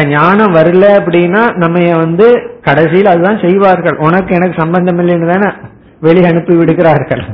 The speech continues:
என்னதான் இருந்தாலும் எதுக்கு நீ இருக்க, எங்காவது போன்னு சொல்லி அனுப்பி விடுகிறார்கள் அல்லவா? அப்படி இந்த உலகம் வந்து உனக்கு எனக்கு இனிமேல் ஒண்ணு இல்லைன்னு அனுப்புறதுக்கு முன்னாடி நம்ம வந்து இந்த உலகத்தை அனுப்பிச்சிடணுமா. என்னன்னு?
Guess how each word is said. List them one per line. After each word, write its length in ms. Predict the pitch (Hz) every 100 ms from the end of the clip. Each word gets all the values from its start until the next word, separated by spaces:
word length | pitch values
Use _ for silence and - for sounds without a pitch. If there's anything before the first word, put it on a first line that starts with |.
| - - - - - _ -
என்னதான் 420 | 151 170 185 208
இருந்தாலும் 380 | 185 175 190 175
எதுக்கு 240 | 185 185
நீ 120 | 170 165
இருக்க, 260 | 160 165 175
எங்காவது 380 | 160 151 170 180
போன்னு 340 | 151 160 175
சொல்லி 200 | 156 175
அனுப்பி 300 | 160 165 170
விடுகிறார்கள் 680 | 156 156 151 156 151 156 147
அல்லவா? 320 | 139 135 151 - - _ _ -
அப்படி 240 | 139 175
இந்த 200 | 175 160 143
உலகம் 460 | 151 196 226 226 208
வந்து 300 | 180 170 185 - - _ -
உனக்கு 320 | 156 190 190
எனக்கு 240 | 185 185 180
இனிமேல் 340 | 165 165 190
ஒண்ணு 280 | 151 165 208 196
இல்லைன்னு 340 | 170 156 170
அனுப்புறதுக்கு 600 | 139 151 170 151 143 147
முன்னாடி 500 | 127 127 135 127 160 - - - - _ - _ _ -
நம்ம 300 | 131 135 180 214
வந்து 240 | 175 156 202
இந்த 180 | 170 147
உலகத்தை 440 | 143 165 156 160
அனுப்பிச்சிடணுமா. 680 | 135 135 - 135 131 123 120 _ _ _ -
என்னன்னு? 520 | 135 160 165 143